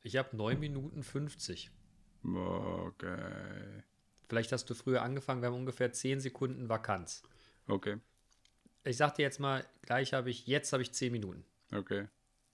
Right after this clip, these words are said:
Speaker 2: Ja,
Speaker 1: Du?
Speaker 2: ich hab, äh, neu-, jetzt neun Minuten fünfzig.
Speaker 1: Hm.
Speaker 2: Tja.
Speaker 1: Also ein bisschen viel Verschiebung drin.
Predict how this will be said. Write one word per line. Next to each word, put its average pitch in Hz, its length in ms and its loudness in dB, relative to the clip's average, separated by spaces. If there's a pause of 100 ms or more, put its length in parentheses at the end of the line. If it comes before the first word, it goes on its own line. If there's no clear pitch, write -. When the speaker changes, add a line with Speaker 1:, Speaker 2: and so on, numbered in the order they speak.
(300)
Speaker 2:
Ja, 120 380 4
Speaker 1:
Du? 139 100 6
Speaker 2:
ich 160 60 6
hab, 113 100 2 (600)
äh, 104 100 2
neu-, 120 520 4
jetzt 117 920 2
neun 117 240 10
Minuten 117 300 6
fünfzig. - 560 2 (1300)
Speaker 1:
Hm. 90 380 -6 (1400)
Speaker 2:
Tja. 92 340 0
Speaker 1:
Also 101 140 -8
ein - 20 -4
bisschen 147 260 -4
viel 160 220 2
Verschiebung 101 540 -4
drin. 92 220 -8